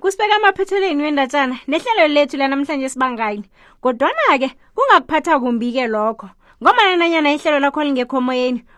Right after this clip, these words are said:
ungazifunyanela iindatshana ezinengi ezimnandi. Lokho-ke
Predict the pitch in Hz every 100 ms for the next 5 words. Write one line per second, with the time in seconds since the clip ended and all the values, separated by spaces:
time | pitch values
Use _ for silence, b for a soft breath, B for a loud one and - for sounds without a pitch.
0 | b 294 392 523 339 320 311 294 262 294
1 | 277 254 277 262 - 466 494 320 277 285
2 | 277 233 - _ - 440 349 269 262 262
3 | 277 240 226 226 b b b b 202 226
4 | 285 - 339 208